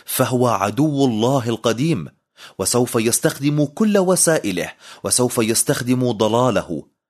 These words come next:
وسوف يقول: "ها هو المسيح قد جاء، إنه هناك، أجل، إنه هناك، تعالوا، إنه هنا، أنتم تضيعون الفرصة".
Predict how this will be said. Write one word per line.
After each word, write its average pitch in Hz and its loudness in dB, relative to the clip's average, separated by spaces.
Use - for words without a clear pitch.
وسوف 104 0
يقول: 143 0
"ها 85 -2
هو 123 0
المسيح 151 -2
قد 147 0
جاء، - -2
إنه 110 0
هناك، 95 -2
أجل، 104 0
إنه 208 2
هناك، 160 0
تعالوا، 110 0
إنه 175 2
هنا، 175 0
أنتم 180 0
تضيعون 165 2
الفرصة". 160 -2